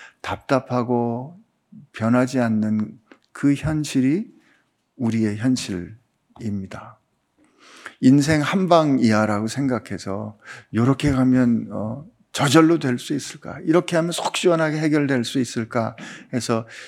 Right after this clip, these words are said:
이 집회, 저 수련회 다녀보세요. 해결되나?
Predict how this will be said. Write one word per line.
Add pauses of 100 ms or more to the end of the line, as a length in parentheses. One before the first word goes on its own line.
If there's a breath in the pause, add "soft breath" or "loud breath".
이
집회,
저
수련회
다녀보세요.
해결되나?